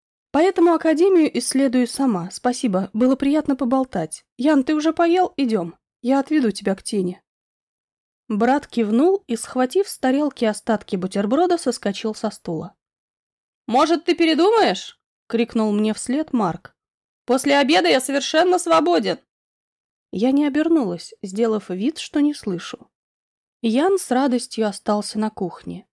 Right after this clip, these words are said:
Я же вышла в холл, решая, что делать дальше. Сходить к Роберту? Я ведь даже не знаю, на какое занятие мне идти. «Диана!»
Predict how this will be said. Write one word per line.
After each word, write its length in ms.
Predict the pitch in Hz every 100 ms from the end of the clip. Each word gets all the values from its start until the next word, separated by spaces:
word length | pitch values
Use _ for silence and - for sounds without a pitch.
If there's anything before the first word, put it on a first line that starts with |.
| -
Я 220 | 208 359
же 160 | 277 226
вышла 320 | 254 - 208
в 60 |
холл, 380 | - - 339 359 302
решая, 440 | 226 226 294 302
что 220 | 277 254
делать 320 | 226 247 240
дальше. 480 | 202 175 165 - 196 _ _ _ _
Сходить 400 | - 214 220 -
к 60 | -
Роберту? 560 | 302 240 185 - - _ _ _ _ _
Я 220 | - 220 269
ведь 160 | 240
даже 240 | 262 262 247
не 160 | 247
знаю, 340 | 220 247 311 311
на 80 |
какое 380 | 269 254 285 277
занятие 480 | 226 226 262 277 254
мне 240 | 240 240
идти. 340 | 240 - - 190 _ _ _ _ _ _ _ _ _ _ _ _ _ _ _ _ -
«Диана!» 600 | 220 277 262 226 240